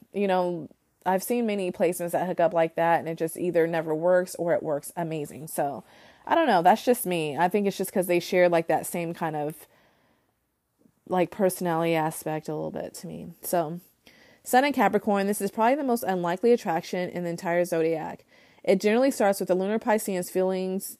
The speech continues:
feeling that the solar Capricorn is trustworthy. Very often this is true, but there can be highly emotional scenes when the Pisce-,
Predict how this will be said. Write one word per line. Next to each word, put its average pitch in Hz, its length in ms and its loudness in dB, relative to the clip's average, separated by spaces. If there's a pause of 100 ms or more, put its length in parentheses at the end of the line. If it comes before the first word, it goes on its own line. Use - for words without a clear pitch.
feeling 196 400 0
that 180 160 2
the 170 80 -4
solar 214 300 0
Capricorn 180 480 -2
is 170 200 -6
trustworthy. 160 600 -2
Very 180 280 2
often 196 420 -2
this 208 180 -4
is 202 140 -2
true, 156 420 -2 (440)
but 180 180 -2
there 190 200 8
can 220 140 2
be 220 140 4
highly 185 360 6
emotional 190 460 2
scenes 165 480 -4
when 180 160 -2
the 165 80 0
Pisce-, 175 600 0